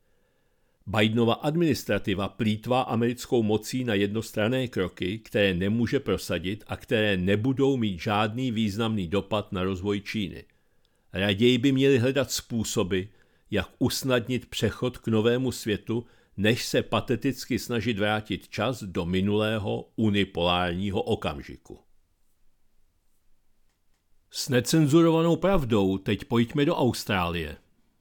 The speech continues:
Austrálie nyní nabízí, že zaplatí za váš pohřeb, pokud vás povinná covid vakcína zabije. Austrálie patřila k zemím, kde byla genová injekce povinná.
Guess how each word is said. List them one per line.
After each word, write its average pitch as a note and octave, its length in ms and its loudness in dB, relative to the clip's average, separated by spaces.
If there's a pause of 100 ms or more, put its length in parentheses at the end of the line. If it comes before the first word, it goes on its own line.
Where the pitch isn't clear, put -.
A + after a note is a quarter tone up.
(520)
Austrálie C3+ 920 2
nyní B2+ 360 4
nabízí, A2 960 2
že A2 260 4
zaplatí A#2 640 -2
za A2 200 2
váš A#2+ 340 -2
pohřeb, F#2+ 560 -2 (560)
pokud A#2 380 2
vás G2+ 380 2
povinná A#2+ 720 4
covid G2 300 2
vakcína G2+ 760 -4
zabije. A2 480 -2 (1400)
Austrálie F3 640 6
patřila F3 460 2
k C3+ 80 2
zemím, A#2 640 4
kde A2+ 260 4
byla B2+ 280 4
genová C3 640 4
injekce B2 640 2
povinná. A#2+ 540 0